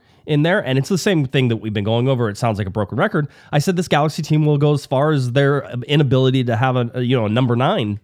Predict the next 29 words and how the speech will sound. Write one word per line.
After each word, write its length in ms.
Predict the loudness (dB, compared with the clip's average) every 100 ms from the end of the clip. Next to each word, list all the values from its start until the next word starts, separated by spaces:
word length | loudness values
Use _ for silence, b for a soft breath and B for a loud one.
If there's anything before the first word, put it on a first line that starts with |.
| _
sort 240 | -4 0
of 160 | 0 -2
be 320 | 0 0 -2 -2
any 180 | 0 0
sort 260 | 0 0
of, 280 | 2 0 -6 b b b b -6
um, 680 | 0 2 2 0 0 -4 -6 _
you 140 | 0 0
know, 120 | 2
impact 440 | 0 0 0 0
on 140 | 0 2
these 160 | 0
games. 280 | 0 0 0
You're, 220 | 0 -2 0
you're 120 | 0
not 300 | 2 0 -4
seeing, 320 | -4 0 0
it 80 | 0
doesn't 180 | 0 2
matter 180 | 2 0
if 60 |
it's 120 | 0 0
Joveljic, 380 | 2 0 -2
it 20 | -2
doesn't 200 | 0 2
matter 200 | 2 0
if 40 |
it's 120 | -2
Judd. 320 | 0 0 -2